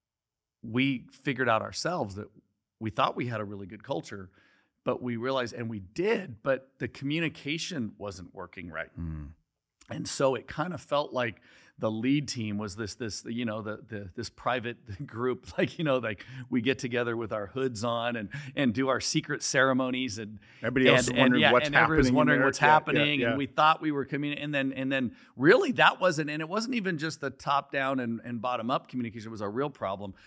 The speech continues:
Speaker 1: We discovered in that middle of that, what really was the issue was the, was the, the, the lateral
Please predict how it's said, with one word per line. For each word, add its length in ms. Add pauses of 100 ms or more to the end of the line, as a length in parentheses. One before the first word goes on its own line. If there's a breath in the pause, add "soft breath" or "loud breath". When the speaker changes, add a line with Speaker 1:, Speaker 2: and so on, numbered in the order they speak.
(140 loud breath)
Speaker 1:
We 140
discovered 600 (100)
in 240
that 280
middle 360
of 80
that, 240
what 160
really 480
was 260
the 140
issue 300
was 260
the, 260
was 300
the, 260
the, 180
the 140
lateral 600